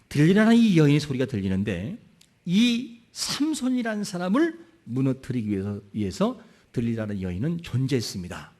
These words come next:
그런데 이 여인이 어디에 거했다고 성경은 말씀하냐면 소래 골짜기에 거했다. 소래. 이 소래기라는 말이 뭐냐면 이 원문에 보면 최상의 포도나무, 최상의 포도나무,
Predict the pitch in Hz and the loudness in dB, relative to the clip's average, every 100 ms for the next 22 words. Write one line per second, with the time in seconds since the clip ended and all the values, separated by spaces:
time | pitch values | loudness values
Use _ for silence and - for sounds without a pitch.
0 | _ _ _ - - - 220 240 240 240 | _ _ _ -20 -8 4 6 8 6 6
1 | 165 120 151 151 175 110 - - 120 139 | 4 4 6 6 6 4 -2 -10 -2 -2
2 | 135 165 196 196 - 131 127 120 120 113 | 0 2 0 0 -4 -6 -4 -10 -8 -4
3 | 117 107 123 95 - 90 85 117 226 233 | -2 -2 -2 -4 -8 -10 -4 0 0 -2
4 | - - _ - - 254 247 240 - 135 | -10 -20 _ -18 -12 -8 -4 -6 -6 -6
5 | 127 127 120 107 92 120 143 - _ - | -6 -6 -8 -6 -4 -4 -4 -10 _ -16
6 | 95 92 - - - - - - 240 190 | -14 -14 -14 -14 -14 -20 -20 -8 -2 -2
7 | - - _ _ - 151 - 262 285 254 | -4 -16 _ _ -10 -8 -4 -2 -2 -2
8 | 247 170 151 143 139 98 98 85 190 110 | -6 -6 -4 -4 -4 -4 -4 -2 -2 -2
9 | - - _ _ _ 214 156 120 123 175 | -8 -20 _ _ _ -10 -6 -2 2 2
10 | 220 208 151 110 147 233 233 - - - | 4 2 0 0 2 0 -2 -12 -20 -16
11 | - - - 269 - 220 208 190 - 214 | -12 -10 -8 -8 -8 -8 -6 -6 -8 -8
12 | 202 175 117 98 90 - _ _ _ - | -4 -2 -2 -4 -8 -12 _ _ _ -12
13 | - - 339 302 - 254 208 - 170 139 | -8 -2 -2 -2 -4 -4 -4 -8 -12 -10
14 | 117 117 254 285 | -6 0 0 -2